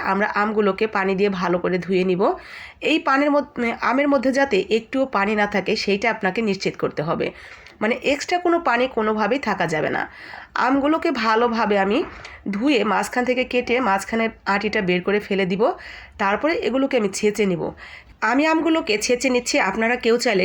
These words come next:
গ্রেট করে নিতে পারবেন। দেখতে হয়তো একটু অন্যরকম লাগবে, তবে টেস্টের কোনো হেরফের হবে না। তো আটিগুলো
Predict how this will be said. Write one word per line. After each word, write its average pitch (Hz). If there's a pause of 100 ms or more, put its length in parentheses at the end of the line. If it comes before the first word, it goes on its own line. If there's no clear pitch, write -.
গ্রেট 190
করে 226
নিতে 233
পারবেন। 220 (440)
দেখতে 285
হয়তো 349
একটু -
অন্যরকম 214 (100)
লাগবে, 190
তবে 180
টেস্টের 202
কোনো 277
হেরফের 175
হবে 160
না। 139 (520)
তো 240 (200)
আটিগুলো 320